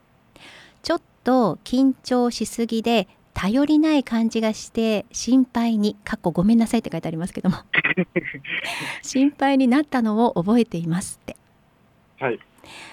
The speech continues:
Speaker 1: だんだんトークにも慣れ、全日本のアンダー二十三のレースも勝ち、飼育員になり、ぐんぐんと評価が上がり、
Speaker 2: はい。
Speaker 1: インカレも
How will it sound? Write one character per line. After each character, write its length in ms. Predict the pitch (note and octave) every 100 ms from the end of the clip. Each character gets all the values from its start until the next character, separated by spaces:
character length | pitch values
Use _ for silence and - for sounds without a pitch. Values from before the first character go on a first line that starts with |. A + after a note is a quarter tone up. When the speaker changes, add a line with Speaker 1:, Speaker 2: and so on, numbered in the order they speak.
| - -
Speaker 1:
だ 200 | G3 G#3
ん 100 | G3+
だ 160 | G#3
ん 60 | G3+
ト 200 | A#3+ A#3+
ー 20 |
ク 100 | F#3+
に 120 | F#3
も 120 | A3+ F#3
慣 160 | G3+
れ、 180 | A#3 - _ - - -
全 240 | F#3+ G3+
日 160 | G#3 G3+
本 300 | G#3+ G#3 F3
の 220 | G3 - - - -
ア 120 | E3+
ン 140 | G#3+ G3+
ダ 180 | G3+ G3
ー 20 |
二 160 | G#3 A#3+
十 260 | G#3 G3+
三 280 | - G#3 G#3+
の 120 | G#3+
レ 140 | A3+ A#3+
ー 20 |
ス 160 | -
も 160 | G3+ F#3
勝 160 | - B3+
ち、 280 | - F#3+ - _ _ _ _
飼 420 | - - A#3 D4
育 200 | D4+ -
員 260 | C#4+ B3+ G#3+
に 140 | F3+
な 180 | D#3+ G#3+
り、 200 | C#4 E3+ _ _ _ _
ぐ 160 | D#3+ B3+
ん 160 | F4+ E4+
ぐ 160 | D4
ん 100 | B3+
と 320 | - G#3 F3 - _
評 240 | - C4 C#4
価 160 | G#3+
が 180 | E3+ - -
上 100 | F#3
が 120 | C4
り、 80 | C#4+
Speaker 2:
は 40 |
い。 60 | G3+ _ - _ _
Speaker 1:
イ 140 | F#3 C#4+
ン 120 | F4
カ 140 | D4+
レ 160 | D4+ C#4
も 240 | B3 G3